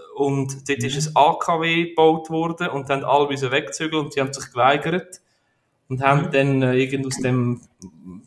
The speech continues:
Speaker 1: Fluss getrunken, wo das A K W irgendwie ein Zeug braucht oder verstrahlt ist. Und darum sind die, äh, so übermenschlich stark geworden und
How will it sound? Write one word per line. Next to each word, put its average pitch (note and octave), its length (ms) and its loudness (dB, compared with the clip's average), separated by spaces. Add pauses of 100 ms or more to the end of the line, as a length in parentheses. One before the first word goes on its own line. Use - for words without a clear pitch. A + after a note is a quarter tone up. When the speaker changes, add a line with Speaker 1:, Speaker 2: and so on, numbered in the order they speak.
(140)
Speaker 1:
Fluss C#3+ 420 -4
getrunken, E3 720 -2
wo C#3 120 2
das C3+ 200 -8
A F#3+ 160 6
K - 240 -2
W D3 340 0
irgendwie B2+ 280 -4
ein B2 60 -4
Zeug D3+ 600 -12
braucht D#3 380 -6
oder C3+ 120 -6
verstrahlt C3+ 680 0
ist. E3 220 -4 (500)
Und - 140 -10
darum C#3+ 200 4
sind C#3+ 280 -2
die, C#3 140 2
äh, B2 500 2 (1120)
so C3 720 0 (320)
übermenschlich C#3 560 -4
stark D3 460 0
geworden D#3 500 2
und C3 480 -6